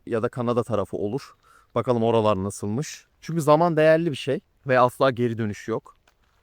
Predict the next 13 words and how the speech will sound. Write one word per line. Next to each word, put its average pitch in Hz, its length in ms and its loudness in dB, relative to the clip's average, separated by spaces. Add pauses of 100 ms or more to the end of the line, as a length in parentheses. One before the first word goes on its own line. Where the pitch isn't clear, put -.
(140)
Parayı 143 280 6
bir 143 60 -4
şekilde 139 320 -2
kazanırsınız, 123 720 -4
yatırımı 127 400 -2
bir - 40 -10
şekilde 120 280 -4
yaparsınız 127 520 -2
ama 135 200 2
zaman 123 280 0
asla 127 340 -2
geri 110 220 -4
gelmiyor. 117 440 -2